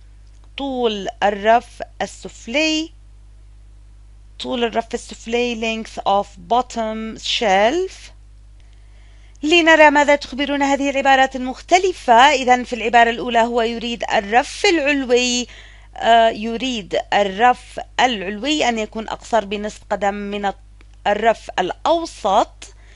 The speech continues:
إذن يريد طول الرف العلوي، الرف العلوي أن يكون،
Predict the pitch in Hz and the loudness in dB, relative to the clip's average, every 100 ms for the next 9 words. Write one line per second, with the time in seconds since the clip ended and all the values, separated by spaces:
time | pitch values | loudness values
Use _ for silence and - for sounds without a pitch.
0 | - - - 302 294 294 294 285 285 - | -20 -20 -8 2 4 4 2 0 0 -4
1 | 277 269 240 262 - 240 233 233 240 247 | -4 0 0 -2 -2 -4 -2 -4 -4 -4
2 | 240 - 214 247 - 214 220 214 233 226 | -6 -4 -4 -6 -8 -8 -8 -8 -8 -8
3 | - - 302 311 302 277 277 269 262 254 | -10 -2 -2 0 0 -2 -2 -8 -6 -4
4 | 254 247 247 | -4 -4 -6